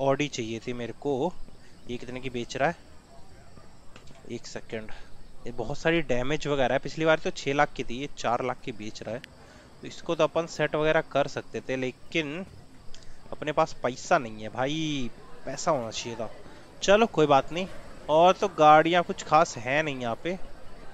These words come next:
सब लुल्लू पुंजू सी गाड़ियाँ हैं। और तो चलो भाई, कोई नहीं, एक ही गाड़ी बढ़िया थी। चलो, ये तो फिर मुझे लगता है आती रहेगी सेल में, मार्केट प्लेस पे, तो बाद में खरीदेंगे। अभी चलते हैं अपन ऑफिस पे।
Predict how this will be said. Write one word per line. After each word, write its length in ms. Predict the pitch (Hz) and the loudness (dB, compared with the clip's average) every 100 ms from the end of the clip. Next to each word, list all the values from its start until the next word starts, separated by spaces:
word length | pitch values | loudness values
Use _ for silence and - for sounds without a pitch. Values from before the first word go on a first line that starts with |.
| - | -6
सब 300 | - 139 139 | 2 2 4
लुल्लू 360 | 151 147 143 151 | 2 2 2 2
पुंजू 300 | 151 147 143 | 2 -2 -4
सी 140 | 139 131 | -2 2
गाड़ियाँ 360 | 123 123 127 | 2 2 -2
हैं। 180 | 170 170 | -4 -6
और 640 | - 113 113 107 107 110 - - | -6 -6 -4 -4 -4 -4 -4 0
तो 160 | 185 | 0
चलो 360 | 190 - 196 202 | 2 2 4 6
भाई, 220 | 185 185 - - - - - | 6 4 0 -10 -14 -12 -4
कोई 200 | 139 147 | -2 -2
नहीं, 140 | 147 | -2
एक 120 | 143 | -2
ही 100 | 151 | -2
गाड़ी 240 | 139 131 139 | 2 2 2
बढ़िया 240 | 131 123 | -2 -2
थी। 160 | 135 165 - - - | -2 -6 -10 -16 -2
चलो, 180 | 160 170 | 2 4
ये 80 | 180 | 4
तो 100 | 180 | 4
फिर 160 | - | 0
मुझे 180 | 170 170 | 0 2
लगता 240 | 170 - 175 | 2 4 6
है 60 | |
आती 220 | 127 - 156 | 6 2 0
रहेगी 260 | 131 135 | -2 -4
सेल 280 | 151 139 127 | -4 -2 -2
में, 140 | 143 208 - - - - - - 120 | -4 -10 -10 -10 -8 -8 -10 -6 0
मार्केट 280 | 127 139 - | 0 -2 -4
प्लेस 260 | 127 131 | -4 -4
पे, 160 | - 196 | -2 -4
तो 200 | - 131 | -2 -4
बाद 240 | 117 113 110 | 0 0 -2
में 100 | 117 | -8
खरीदेंगे। 380 | 113 107 110 110 | -8 -6 -4 -2
अभी 220 | 127 180 | -2 -2
चलते 320 | - 208 - | 0 2 6
हैं 60 | 170 | 8
अपन 440 | 147 - 175 175 196 | 8 4 2 2 -4
ऑफिस 300 | 131 - 165 | -2 -2 -4
पे। 180 | - 208 | 0 0